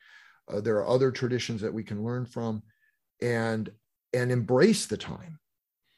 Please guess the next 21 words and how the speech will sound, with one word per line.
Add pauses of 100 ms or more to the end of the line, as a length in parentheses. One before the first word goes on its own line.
(460)
embrace
the
thoughtfulness, (560)
embrace
the
opportunities
to
speak
to (520)
my
colleagues
who (720)
are, (520)
you
know,
not
religious
at
all,
but
have,